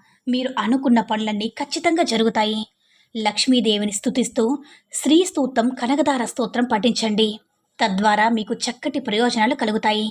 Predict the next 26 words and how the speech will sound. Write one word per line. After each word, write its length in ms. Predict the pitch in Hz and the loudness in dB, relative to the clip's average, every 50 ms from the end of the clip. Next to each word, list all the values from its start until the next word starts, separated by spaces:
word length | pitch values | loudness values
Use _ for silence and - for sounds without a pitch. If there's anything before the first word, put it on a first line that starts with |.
| - _ _ _ _ _ _ _ _ _ _ - | -8 _ _ _ _ _ _ _ _ _ _ -4
అలాగే 380 | 214 214 214 214 190 226 220 220 254 269 - - _ _ - | -2 0 0 0 2 2 2 2 2 -2 -8 -18 _ _ 0
మీకు 280 | 247 240 277 302 269 339 - - | 2 4 4 4 2 0 -2 -2
అనేక 280 | - 214 240 311 320 - 269 | 0 2 2 2 2 2 -2
సమస్యలు 500 | - - 220 226 247 240 - 262 226 214 | -2 -2 -2 -2 -2 -2 -2 -2 -2 0
ఉంటే 260 | 202 208 202 220 214 214 226 262 - - _ _ _ _ - | -2 -2 -2 -2 -2 -2 -2 -6 -8 -14 _ _ _ _ -4
గురుగ్రహానికి 760 | 208 220 262 285 240 240 247 220 202 214 214 202 196 - 233 | 0 0 2 2 2 2 2 2 2 0 -2 -2 -2 -2 -2
పరిహారాలు 540 | 233 - 208 202 214 208 247 240 233 247 285 - | -2 -2 -2 -4 -2 0 2 2 2 2 2 0
చేయండి. 380 | - 247 214 208 208 208 214 214 220 - _ _ _ _ _ _ _ _ _ | 0 0 0 0 0 0 -2 -2 -6 -12 _ _ _ _ _ _ _ _ _
క్రమంగా 400 | - 233 226 220 226 220 208 214 214 | -2 0 0 0 0 2 2 2 2
మీ 180 | 214 214 208 | 2 2 0
సమస్యలు 560 | 202 - - 202 202 214 - - 240 208 196 208 | -2 -2 -2 0 0 -2 -2 -4 -4 -2 -2 -2
క్రమక్రమంగా 680 | 220 - 254 208 220 233 - 220 202 202 233 247 294 | -2 -2 -2 -2 -2 -2 -2 -2 0 0 2 2 0
తొలగిపోతాయి. 720 | 294 - 240 214 202 220 214 - 220 190 214 208 214 214 214 214 - _ _ _ _ _ _ _ _ | 0 0 -2 0 0 -2 -2 -2 -2 -2 -2 -2 -2 -2 -6 -10 -14 _ _ _ _ _ _ _ _
అలాగే 320 | - 254 285 330 349 349 381 | -6 -4 -2 -2 -2 0 2
మీరు 260 | 349 294 277 262 254 | 2 2 4 2 2
నిండు 280 | 226 220 220 240 262 302 | 2 2 2 4 4 4
నూరేళ్ళు 440 | 262 226 220 226 226 247 233 226 220 | 4 2 2 2 2 2 2 0 -2
హాయిగా 380 | - 214 208 202 220 214 269 254 | -2 0 0 0 2 2 2 0
ఉంటారు. 420 | 214 214 202 226 208 208 208 208 214 - _ _ _ _ _ _ _ - | 0 0 0 0 0 0 0 -4 -6 -8 _ _ _ _ _ _ _ -4
లేకపోతే 540 | 226 214 214 214 - - 254 226 214 - 226 | -2 -2 -2 -2 -4 -4 -2 -2 -2 -2 -2
మీరు 220 | 226 226 220 202 214 | -2 0 0 -2 -2
వ్యాపారంలో 640 | 190 202 196 196 208 208 240 226 214 202 208 196 202 | 0 0 2 2 2 0 0 -2 0 0 0 -2 -2
తరచుగా 520 | 226 220 - 214 220 214 - 240 202 202 196 226 262 - - - _ _ - | -2 -2 -4 -4 -4 -4 -2 -2 0 0 0 -2 -4 -10 -16 -20 _ _ -4
ఇంట్లో 280 | 277 330 339 - 370 359 | -4 -4 -2 -2 -4 -4
శ్రేయస్సు 500 | - - - 226 233 262 302 277 - 285 | -4 -2 -2 0 0 0 0 0 0 0
లేకుంటే 440 | 240 220 208 - 240 214 185 220 208 | 0 0 -2 -2 -4 -4 -2 0 -2